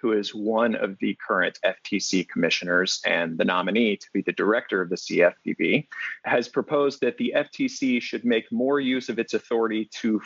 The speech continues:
formally declare practices as penalty offenses in cease and desist orders. And once it's done that, it can obtain civil penalties against anyone who engages in that practice.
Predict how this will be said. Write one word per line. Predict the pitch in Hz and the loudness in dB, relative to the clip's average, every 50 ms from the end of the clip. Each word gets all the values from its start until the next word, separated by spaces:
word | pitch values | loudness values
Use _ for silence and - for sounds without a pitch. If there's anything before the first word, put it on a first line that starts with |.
| - - | -4 -2
formally | - 127 127 131 135 135 131 123 120 113 - | 0 2 2 2 2 2 2 2 0 -2 -2
declare | - 101 _ - - - 110 107 107 104 104 | -4 -6 _ -4 -2 0 2 2 2 2 0
practices | - _ - 113 107 107 - - - 107 - - 113 107 104 98 - - _ - 98 | -2 _ -2 0 0 0 0 -2 -6 -6 -2 0 2 2 2 0 -4 -10 _ -6 0
as | 95 95 104 98 87 - - - _ _ - | 2 2 2 2 0 -4 -14 -16 _ _ -8
penalty | - 117 120 123 135 - 151 143 | -4 -2 0 0 0 0 0 0
offenses | 139 143 - 151 151 151 - - 170 175 170 165 - - | 0 0 0 -2 -4 -4 -2 -2 -2 -2 -2 -6 -12 -6
in | - 123 123 | -4 -4 -2
cease | - - 135 123 - | 2 2 2 2 2
and | 135 120 | 0 -2
desist | 127 123 - 147 139 - - - | -2 0 2 2 2 2 0 0
orders. | 147 147 151 160 175 175 - - - - - - - - - - _ _ _ _ - | 2 2 2 2 -2 -4 -6 -14 -16 -16 -14 -12 -12 -12 -14 -16 _ _ _ _ -4
And | 113 110 110 | -2 2 2
once | 131 151 151 - | 2 2 2 2
it's | 127 - - | -2 -2 0
done | - 120 104 101 101 | 0 0 2 2 2
that, | 117 131 120 107 101 95 - - _ _ _ _ - | 2 2 2 0 -2 -2 -4 -8 _ _ _ _ -4
it | 123 - | -4 0
can | - 110 101 | 2 2 2
obtain | 90 - - 120 107 104 101 | 0 0 0 2 2 2 0
civil | - - - 113 92 98 95 | -2 0 0 2 2 2 -2
penalties | - - - 202 185 160 127 - - 101 98 92 85 98 | -2 -4 -2 0 2 2 2 2 0 -4 -4 -2 -2 -2
against | 95 - 90 95 - - - | 0 0 0 -2 0 2 2
anyone | 87 87 90 87 90 - 92 90 | 2 2 2 2 2 2 0 0
who | - - 87 | 0 0 0
engages | 90 - - 92 87 80 - - - - | 0 2 4 2 2 2 0 -4 -4 -2
in | - - | -2 -2
that | - - - - | -2 -2 -4 -4
practice. | - - - - - - - - - - - - - | -2 -2 -2 -2 -2 -2 -2 0 0 0 -4 -4 -6